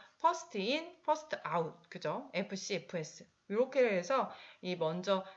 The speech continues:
가장 먼저 들어온 게 가장 먼저 나가는 어떤 내용을 이렇게 얘기하고 있습니다. 그래서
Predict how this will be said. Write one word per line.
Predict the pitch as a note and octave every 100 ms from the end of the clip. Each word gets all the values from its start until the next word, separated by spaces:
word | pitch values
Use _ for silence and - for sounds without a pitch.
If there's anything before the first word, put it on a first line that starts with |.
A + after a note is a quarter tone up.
| -
가장 | - F#3 G#3 G3
먼저 | D#3 F3+ B3 A#3+
들어온 | F#3 D#3+ D3+
게 | A3+ D4+ F4+ -
가장 | E3 F#3 E3
먼저 | E3 G#3 G#3 C3+ - -
나가는 | D3+ D#3+ F#3+ E3+ D3+
어떤 | - - F3
내용을 | D#3 F3 A3 G3+ D#3+ F#3
이렇게 | C#3+ - D#3
얘기하고 | D#3 D#3+ G#3+ G3+ G3
있습니다. | E3+ G#3+ F3 C3+ E3
그래서 | D3 F3+